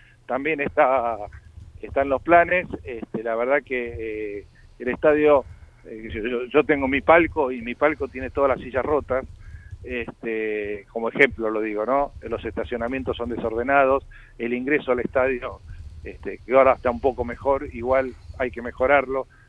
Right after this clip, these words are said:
Este, la verdad que hay muchas, muchas cosas que hacer que tienen que ver con el confort del,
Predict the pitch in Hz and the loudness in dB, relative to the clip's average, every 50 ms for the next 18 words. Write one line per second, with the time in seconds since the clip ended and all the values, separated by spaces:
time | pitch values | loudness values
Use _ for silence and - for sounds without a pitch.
0 | _ _ - 110 113 113 110 - - - - 117 113 110 110 110 107 104 107 101 | _ _ -16 -10 -8 -8 -8 -8 -12 -14 -8 -6 -4 -4 -2 -2 -4 -4 -6 -8
1 | - - - - - - - 117 131 139 160 151 156 151 160 170 156 - 139 120 | -10 -14 -20 -20 -20 -6 -2 0 2 2 2 2 2 -2 -4 -6 -8 -6 -6 -6
2 | 127 147 156 - 143 123 - 147 131 - 135 - - 120 - 147 143 139 139 120 | -4 -6 -6 -6 -6 -6 -4 -6 -6 -6 -6 -6 -6 -8 -6 -6 -6 -6 -6 -8
3 | 135 131 131 123 127 127 135 135 127 135 127 123 123 120 - 120 117 - - 139 | -8 -10 -8 -6 -4 -2 -2 -2 -2 -4 -6 -6 -6 -6 -6 -8 -6 0 4 6
4 | 139 131 127 123 117 113 110 | 6 6 6 2 0 -2 -6